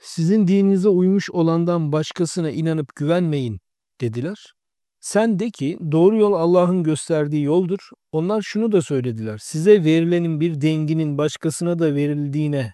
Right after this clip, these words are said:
veya Allah katında size karşı delil getirileceklerine de inanmayın. Getireceklerine de inanmayın. De ki, lütuf Allah'ın elindedir. Onu tercih ettiği kişiye verir. Allah imkanları geniş olan ve daima bilendir."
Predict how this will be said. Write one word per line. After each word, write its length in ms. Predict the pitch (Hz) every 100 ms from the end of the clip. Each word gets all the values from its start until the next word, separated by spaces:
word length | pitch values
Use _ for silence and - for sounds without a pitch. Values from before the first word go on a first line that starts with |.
| _ 127
veya 360 | 143 156 147
Allah 380 | - 143 165 180
katında 460 | - 160 160 147 131
size 240 | 147 165
karşı 380 | - 151 151 139
delil 300 | 147 165 143
getirileceklerine 1000 | 147 - 147 147 139 151 - 156 156 165
de 140 | 160
inanmayın. 540 | - 151 156 135 107 95 _ _ _ -
Getireceklerine 800 | 123 143 139 135 131 156 156 151
de 80 | 143
inanmayın. 460 | 160 175 160 208 - _ _ _ _ _ -
De 120 | 202
ki, 220 | - 202
lütuf 300 | 175 - -
Allah'ın 460 | 151 170 170 175 175
elindedir. 520 | 170 180 190 208 226
Onu 220 | 175 190 185
tercih 420 | 165 165 170 190
ettiği 280 | - 147 139
kişiye 340 | - 185 196
verir. 220 | 175 208 -
Allah 360 | 170 180 190
imkanları 560 | 185 165 175 160 160 147
geniş 340 | 135 180 -
olan 360 | 208 214 214 190
ve 120 | 190 160 _ _
daima 500 | 202 202 170 180 185
bilendir." 480 | 143 123 101 - -